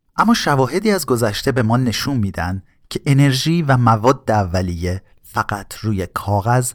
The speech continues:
و توی تئوری پایان پذیر هستن. با اینکه استفاده گونه بشر از انرژی و مواد خام تو چند سده اخیر مثل قارچ زیاد شده و رشد کرده، اما برعکس تصور همه،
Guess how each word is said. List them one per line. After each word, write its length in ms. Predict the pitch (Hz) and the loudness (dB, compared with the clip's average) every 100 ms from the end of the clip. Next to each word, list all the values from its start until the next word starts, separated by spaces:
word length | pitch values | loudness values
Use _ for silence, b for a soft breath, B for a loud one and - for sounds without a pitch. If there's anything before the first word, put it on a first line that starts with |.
| _ - | _ -16
و 60 | 147 | -12
توی 260 | - 160 | -4 -2
تئوری 560 | 156 - 139 135 127 117 | -2 0 2 4 4 2
پایان 340 | 113 107 92 | 0 0 -2
پذیر 360 | 90 90 - - | -4 -6 -8 -10
هستن. 380 | - - - - _ _ _ _ _ - | -8 -8 -8 -14 _ _ _ _ _ -2
با 100 | 123 | 0
اینکه 300 | 156 165 160 | 0 0 0
استفاده 760 | - 127 117 117 127 139 135 | 0 -2 0 0 2 0 0
گونه 480 | 123 113 110 123 135 | -2 0 2 4 2
بشر 440 | 107 - 101 78 - - | 0 -2 -6 -6 -10 -6
از 220 | 113 - 135 | -6 -4 0
انرژی 500 | 120 113 107 110 131 | 2 2 0 0 2
و 140 | 120 | 2
مواد 500 | 110 107 123 120 - | 2 2 0 -2 -6
خام 400 | - - 92 - - - | -6 -8 -8 -12 -20 -14
تو 80 | 120 | -10
چند 380 | - 147 139 | -4 0 0
سده 460 | - 147 156 196 175 | 0 -2 0 -2 -4
اخیر 420 | 101 - 104 - 254 | -6 -6 -8 -8 -8
مثل 180 | - - _ - | -6 -6 _ 0
قارچ 520 | 117 139 - - 120 | 0 0 -6 -12 -10
زیاد 440 | 104 107 101 120 | -8 -4 0 0
شده 280 | - - 90 | -2 -6 -6
و 140 | 92 95 - | -8 -8 -4
رشد 300 | 127 - - | -4 -4 -10
کرده، 600 | - 87 87 104 127 - _ _ - | -10 -12 -8 -6 -6 -10 _ _ -4
اما 140 | 208 | -2
برعکس 600 | 247 - 110 - - - | -2 -2 -4 -4 -10 -8
تصور 640 | - - 107 92 95 101 98 | -6 -4 -4 -4 -4 -6 -6
همه، 460 | 90 85 85 95 | -6 -8 -10 -10